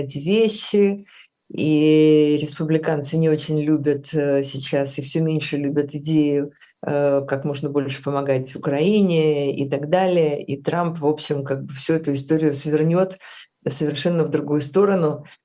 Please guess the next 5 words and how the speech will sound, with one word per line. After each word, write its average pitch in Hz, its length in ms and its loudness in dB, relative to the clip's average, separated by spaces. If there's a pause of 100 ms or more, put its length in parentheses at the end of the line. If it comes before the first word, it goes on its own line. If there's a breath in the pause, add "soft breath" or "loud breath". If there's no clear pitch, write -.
(180)
А, 139 720 0 (260)
представления 160 640 2
о - 20 2
безопасности, 160 1120 0 (300 loud breath)
а, 143 400 -2